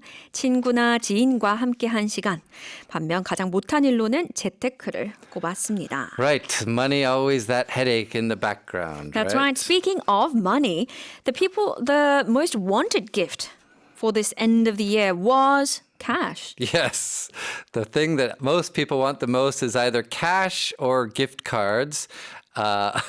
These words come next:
Speaker 2: <laughs> which I think we can definitely understand. Although I never really understand the gift card thing, because basically you take cash, which can be used anywhere,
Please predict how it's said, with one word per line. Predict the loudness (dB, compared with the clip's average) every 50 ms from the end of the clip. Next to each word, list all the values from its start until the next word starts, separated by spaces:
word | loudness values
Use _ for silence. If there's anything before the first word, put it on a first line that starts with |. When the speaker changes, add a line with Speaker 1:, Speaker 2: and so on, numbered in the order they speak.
| -6 -8 -8
Speaker 2:
<laughs> | -8 _ _ _ -10 -4
which | -2 -2 -2 0 -2 0
I | 0 2 2 0 0
think | 0 -2 -4 -4 -4 -6 -6
we | -4 -4 -4
can | -2 -4 -4 -4 -4 -2
definitely | -2 -2 0 0 -2 -2 0 0 2
understand. | 0 0 0 -2 -4 -2 -2 -2 0 0 -2 -2 -4 -8 -12 -14 -14 -10 -4
Although | -2 0
I | 0
never | 0 0 2 2
really | 2 2 2 2 0
understand | 0 -2 -4 -4 -2 -2 0 0 0
the | -2
gift | 0 -2 -4 -2 -2
card | -4 -2 -2 -2 -4
thing, | -4 -6 -4 -4
because | -4 -4 -6 -6 -2
basically | -2 -2 0 0 -2 -4 -2 -2 -2
you | -2
take | -2 -2 -4 -4 -6
cash, | -6 -2 0 2 2 2 2 0 -2 -4 -6 -8 -10 _ -20 -20 -20 -18 -12 -8
which | -8 -8 -6
can | -4 -4 -2 0
be | 0 0
used | 2 2 0 2 2 2
anywhere, | 2 2 2 2 2 2 2 2 2 0 -2 -4